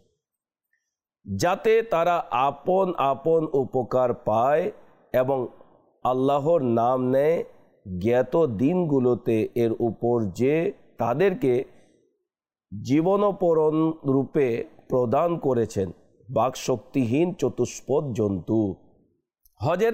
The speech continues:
আহ্বান সম্পর্কে মওলায়ে কায়নাত মওলা আলী কারামাল্লাহু তাআলা ওয়াজহুল করিম বলেন,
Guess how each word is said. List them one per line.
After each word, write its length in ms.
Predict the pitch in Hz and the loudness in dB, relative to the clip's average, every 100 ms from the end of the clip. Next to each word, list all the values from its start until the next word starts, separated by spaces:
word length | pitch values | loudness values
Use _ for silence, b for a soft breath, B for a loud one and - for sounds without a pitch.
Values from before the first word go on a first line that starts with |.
| 226 | -2
আহ্বান 440 | 165 156 151 202 | -2 -2 0 -2
সম্পর্কে 580 | - 156 135 139 117 113 | 0 -4 -2 -2 -2 -2
মওলায়ে 460 | 98 131 165 185 190 | 0 0 2 2 0
কায়নাত 600 | 165 147 147 151 156 156 | 0 0 2 2 0 0
মওলা 300 | 131 135 156 | 0 2 2
আলী 340 | 143 143 151 | 2 2 0
কারামাল্লাহু 640 | 135 139 131 123 123 135 135 | 0 0 2 2 2 2 0
তাআলা 460 | 135 120 127 135 | 0 2 2 2
ওয়াজহুল 640 | 123 120 117 101 107 135 143 | 2 0 0 0 0 2 0
করিম 440 | - 117 135 160 - - _ _ 101 | 0 2 2 2 -2 -16 _ _ -2
বলেন, 320 | 117 127 170 | 0 0 -2